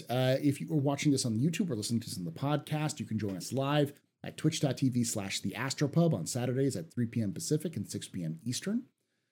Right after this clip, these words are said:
Make sure if you're watching this on YouTube, subscribe, because if you, if you've been watching these for years, and y-, you might wanna check to see if you actually have hit the subscribe button, because we've moved everything over to a new channel. So this new channel is where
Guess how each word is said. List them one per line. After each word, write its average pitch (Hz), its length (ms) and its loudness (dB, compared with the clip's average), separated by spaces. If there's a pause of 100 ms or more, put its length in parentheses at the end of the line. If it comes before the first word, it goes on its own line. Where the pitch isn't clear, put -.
(2000)
Make 151 200 6
sure 175 260 8
if 160 140 6
you're 160 100 12
watching 151 380 6
this 165 180 6
on 156 540 8 (180)
YouTube, 196 680 2
subscribe, 151 720 4
because 117 280 -2
if 113 220 -4
you, 151 240 8
if - 120 0
you've 175 320 4
been 151 180 6
watching 160 400 4
these 147 320 4
for 113 260 -2
years, 135 760 4 (420)
and 135 560 6
y-, 151 240 -4
you 143 100 4
might 160 160 6
wanna 160 140 6
check 160 240 2
to 160 80 4
see 156 200 8
if 113 100 4
you 131 100 4
actually 123 240 0
have - 80 -6
hit 131 120 -4
the 156 60 -6
subscribe 160 480 -4
button, 190 380 0
because 123 300 0
we've 104 260 -2
moved 117 320 2
everything 113 340 -2
over 107 160 -4
to - 160 -10
a 92 40 -4
new 90 140 -6
channel. 101 580 -2
So - 180 -8
this 98 180 -6
new 117 120 0
channel 156 500 4
is 110 140 -2
where 113 300 -2